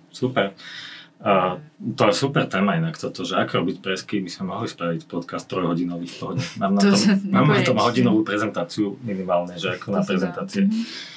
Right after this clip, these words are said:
Speaker 1: Ktorá zahŕňa aj mňa spred, e, dvanástich rokov, ako som prezentoval úžasne v úvodzovkách a tak. Takže <laughs>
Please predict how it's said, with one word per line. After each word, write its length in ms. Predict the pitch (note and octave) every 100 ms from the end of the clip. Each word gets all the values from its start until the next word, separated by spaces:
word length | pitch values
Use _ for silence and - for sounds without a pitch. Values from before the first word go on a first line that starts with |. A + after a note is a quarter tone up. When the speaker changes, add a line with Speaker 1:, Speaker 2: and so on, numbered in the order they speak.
| - -
Speaker 1:
Ktorá 280 | - - F#2+ G2+
zahŕňa 480 | G#2 G2 G#2+ G2+ G#2
aj 160 | F#2+ F2
mňa 240 | F#2 G2
spred, 320 | F#2+ - G2 E2
e, 100 | G2+ G2 F#2+
dvanástich 560 | F#2+ G2 F#2+ F#2 - F#2+
rokov, 240 | F2+ F2+ F2+
ako 180 | E2+
som 200 | - F#2+
prezentoval 680 | E2+ F2+ F2 E2 F2+ E2+ E2+ -
úžasne 540 | G2 F2+ E2 F#2+ F2
v 80 | G2+
úvodzovkách 580 | F2+ F2 F#2 F2 - A2+ - -
a 100 | -
tak. 280 | F2 G2 - _
Takže 380 | - F2+ F2 E2 -
<laughs> 440 | - D#3 D#3+ -